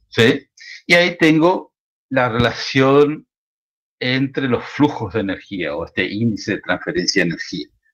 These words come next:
¿Sí? ¿Qué me queda? Que la relación entre el calor intercambiado y el trabajo intercambiado es igual a K, que es gamma menos N,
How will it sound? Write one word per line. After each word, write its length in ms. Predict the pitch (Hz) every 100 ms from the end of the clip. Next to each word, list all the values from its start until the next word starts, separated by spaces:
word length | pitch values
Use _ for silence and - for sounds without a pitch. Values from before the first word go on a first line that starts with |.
| _ - _ _
¿Sí? 400 | - 117 143 151 _ - - -
¿Qué 120 | 147
me 180 | 147 143
queda? 320 | 131 117 82
Que 100 | -
la 140 | 90 90
relación 420 | 92 90 - 131
entre 280 | 104 98 92
el 80 | 87
calor 400 | - 87 127 165
intercambiado 1040 | 160 139 - 107 101 117 127 113 92 - _ _ _ _ _
y 200 | 127 123
el 240 | 110 98 -
trabajo 440 | 85 95 127 -
intercambiado 960 | 160 156 - 151 147 143 147 165 - _ -
es 180 | 117 123
igual 540 | 127 113 110 110 - _
a 140 | - -
K, 480 | - 120 139 277 _ _ -
que 220 | 104 98
es 280 | - - - _ - - - -
gamma 480 | 98 110 139 143 110
menos 320 | 104 101 101
N, 420 | 120 131 170 285